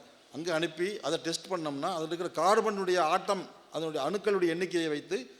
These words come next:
இது எத்தனை ஆண்டுகளுக்கு முந்தியது என்பது அவங்க த-, கண்ணி-, துல்லியமா கணிச்சு சொல்லிடுவாங்க. இப்படியெல்லாம் கணிச்சு தான் இப்ப இது ஐயாயிரத்தி முந்நூறு ஆண்டுகளுக்கு முந்தைய இரும்பு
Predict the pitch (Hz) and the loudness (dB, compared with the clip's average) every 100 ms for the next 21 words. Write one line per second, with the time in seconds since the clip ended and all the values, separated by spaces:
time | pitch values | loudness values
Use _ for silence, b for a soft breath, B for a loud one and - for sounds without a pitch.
0 | B B 151 156 156 208 190 185 180 160 | B B 0 2 2 2 2 2 0 -2
1 | 160 170 175 165 160 175 165 147 - 156 | -4 2 2 2 0 0 -2 -4 -6 -6
2 | 170 135 - 180 185 185 160 156 147 147 | -6 -6 -4 -2 -2 -2 -4 -6 -6 -4
3 | 127 104 - - _ B B B B B | -4 -6 -12 -20 _ B B B B B
4 | - 131 175 180 196 202 214 180 185 196 | -18 -4 0 2 2 0 0 -2 0 0
5 | 202 - 202 240 - - - _ _ _ | 0 0 0 0 -10 -20 -20 _ _ _
6 | _ 143 151 147 185 190 180 180 170 165 | _ -2 0 4 4 4 4 0 0 2
7 | 170 180 170 156 170 170 151 165 165 160 | 2 2 0 -4 2 2 4 0 0 0
8 | 147 | 0